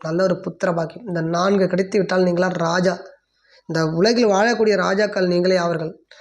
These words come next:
கோடீஸ்வரன், எப்படியாப்பட்ட கோடீஸ்வரங்களும் அவங்களாம் தனியா இந்த உலகில் நடக்கக்கூட முடியாது அவனால.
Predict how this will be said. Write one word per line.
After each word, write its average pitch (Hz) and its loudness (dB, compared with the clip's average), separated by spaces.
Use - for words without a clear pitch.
கோடீஸ்வரன், 214 2
எப்படியாப்பட்ட 208 -2
கோடீஸ்வரங்களும் 208 0
அவங்களாம் 202 0
தனியா 208 2
இந்த 185 2
உலகில் 185 4
நடக்கக்கூட 220 0
முடியாது 190 2
அவனால. 170 -2